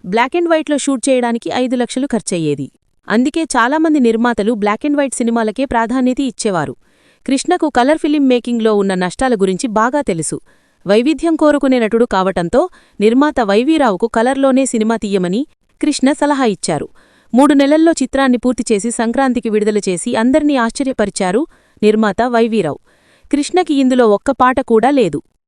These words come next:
ఈ సినిమాలో జ్యోతిలక్ష్మి ద్విపాత్ర అభినయంతో పాటు హీరోయిన్గా నటించారు. హీరోయిన్గా ఆమెకు ఇదే తొలి చిత్రం. ఒక శృంగార నర్తకి తమ హీరో పక్కన నటించడమా అని అభిమానులు కొంత అసంతృప్తి వ్యక్తం చేసినా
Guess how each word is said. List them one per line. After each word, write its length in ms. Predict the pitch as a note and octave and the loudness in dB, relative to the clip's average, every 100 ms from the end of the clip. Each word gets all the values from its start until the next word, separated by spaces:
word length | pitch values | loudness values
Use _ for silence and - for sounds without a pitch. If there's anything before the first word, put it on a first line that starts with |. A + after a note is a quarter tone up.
| _ _ | _ _
ఈ 120 | C4+ D#4 | 0 2
సినిమాలో 480 | E4+ E4+ E4+ D#4+ | 2 4 4 4
జ్యోతిలక్ష్మి 760 | D4+ B3+ C4 C#4+ C4+ - B3+ C#4 | 4 4 4 2 -2 -2 -2 -2
ద్విపాత్ర 480 | G3+ A3 C4 C4+ B3 | -4 -2 0 0 0
అభినయంతో 500 | G3+ G#3 G3+ F#3+ F3+ | 2 0 -2 -2 -2
పాటు 380 | F3+ F3+ C#4+ F#4+ _ _ | -2 0 0 -2 _ _
హీరోయిన్గా 440 | C#4+ D#4 D4+ A#3+ C4+ | -2 0 0 0 0
నటించారు. 640 | D4+ A3+ G3+ F3 D3 - - _ _ _ | -2 -2 -4 -4 -6 -8 -14 _ _ _
హీరోయిన్గా 460 | C4 C#4+ D#4+ D4+ D4 | 0 2 0 0 0
ఆమెకు 280 | B3+ B3 A#3+ | 0 -2 -2
ఇదే 220 | A3+ C4+ | -4 -2
తొలి 260 | C4 C4+ C#4 | 0 -2 0
చిత్రం. 280 | G#3+ - D#3 - _ _ _ A#3+ | -4 -4 -8 -10 _ _ _ -2
ఒక 120 | C4 | 0
శృంగార 440 | C4+ C4 D4+ F4+ | 0 2 2 4
నర్తకి 580 | E4+ D4+ - C4+ C4+ D4 - _ A#3+ | 2 0 -2 -4 -4 -6 -8 _ -2
తమ 100 | A#3+ | -2
హీరో 320 | A#3 B3+ C#4+ | 2 2 2
పక్కన 320 | D4 C4+ C4 | 0 -2 -2
నటించడమా 720 | G#3+ G#3 C4 C4 B3 A#3 A#3+ - | -2 -2 -2 0 0 0 -2 -2
అని 180 | G#3 G#3 | -2 -2
అభిమానులు 480 | F3+ A#3 B3 A#3 G#3 | -2 0 0 0 0
కొంత 280 | F#3+ F#3+ | -2 -2
అసంతృప్తి 520 | F#3 F3+ C4 C#4 - G3+ | -4 -2 -2 -4 -6 -4
వ్యక్తం 360 | F3+ - G#3+ F#3+ | -4 -4 -4 -2
చేసినా 380 | E3+ E3+ F#3 | -4 -4 -4